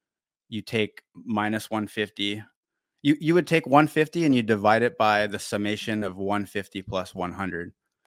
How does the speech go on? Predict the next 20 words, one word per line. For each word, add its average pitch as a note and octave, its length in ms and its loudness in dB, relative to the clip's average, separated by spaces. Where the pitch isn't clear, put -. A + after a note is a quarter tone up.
So G2 240 -4
the F#2+ 100 -6
formula A2+ 500 4
is G2 200 -2
risk A2+ 460 2
divided G#2 380 2
by G2+ 140 2
risk G2 580 -4
plus G#2 280 -2
reward. F2+ 540 -2
So F2+ 180 -4
one A2 260 2
fifty B2 460 -2
divided G#2 440 2
by G2 180 2
one G2 260 -4
fifty G2 560 -6
plus G2+ 260 -2
one G2+ 180 0
hundred. G#2+ 480 -2